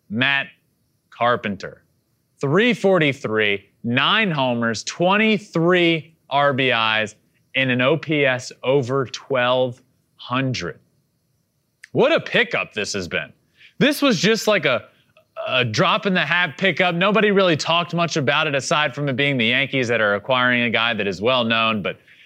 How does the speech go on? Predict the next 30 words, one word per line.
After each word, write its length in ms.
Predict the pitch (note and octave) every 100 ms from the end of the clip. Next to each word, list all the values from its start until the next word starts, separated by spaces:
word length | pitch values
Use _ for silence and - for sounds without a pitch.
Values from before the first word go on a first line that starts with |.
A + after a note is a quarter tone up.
| - -
he 120 | C#3+
hadn't 320 | E3 B3+ A#3
been 220 | F#3+ G3
very 260 | F#3 F3 C#3+
good 440 | E3 D3+ A2 C3+ _ _ _ _ _ _ -
late, 340 | C#3+ F3 C#3
lately 460 | B2+ E3+ F#3+ C3 A#2+
in 140 | A2
his 240 | A2 G#2 -
career. 500 | G#2 F#2+ G2 G#2 - - -
The 80 | C#3
Yankees 420 | A3 B3 G3+ D#3
pick 240 | F#3+ F3+
him 100 | D#3+
up, 200 | D#3+ D#3
and 100 | C3+
he 120 | D#3+
has 140 | G#3+ D3+
been 200 | B2+ A#2
so 400 | - - B3+ C4+
good 280 | F#3+ C#4 A3+
for 140 | C3+
them. 240 | G2+ D2+ - _ _
What 220 | C#3+ B3+
a 80 | D4
month 320 | D#3 G3 G#3+
of 140 | D#3+ A#2
July 460 | B2+ B2 D3 C#3
he 180 | A2 F2+
had. 280 | F2 D#2